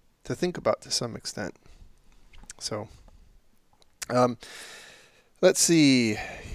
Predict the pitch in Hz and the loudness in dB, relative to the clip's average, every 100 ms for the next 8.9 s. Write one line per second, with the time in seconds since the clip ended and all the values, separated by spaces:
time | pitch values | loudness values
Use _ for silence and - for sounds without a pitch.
0 | - - - _ _ _ _ 135 - - | -14 -16 -20 _ _ _ _ -6 -4 -6
1 | - 151 139 131 120 110 - _ _ _ | -4 -6 -2 2 2 0 -6 _ _ _
2 | _ 349 - 131 - - 165 131 131 - | _ -20 -20 -20 -20 -12 -6 2 2 4
3 | 143 127 117 123 117 - - - - - | 2 2 0 2 2 0 -16 -20 -20 -20
4 | - _ _ _ _ - 147 143 135 131 | -20 _ _ _ _ 2 4 4 4 6
5 | 127 - 127 117 113 110 - 127 - 131 | 6 6 6 6 4 -6 -6 -6 4 4
6 | - 143 120 117 120 117 - 131 123 - | 4 2 2 -2 -8 -8 -4 -4 -4 -8
7 | 120 110 104 - - - 139 - 113 113 | -10 -8 -10 -14 -20 -4 -2 -2 -4 -6
8 | 117 113 - - - 107 110 110 107 | -6 -6 -4 -4 -6 -6 -2 0 -2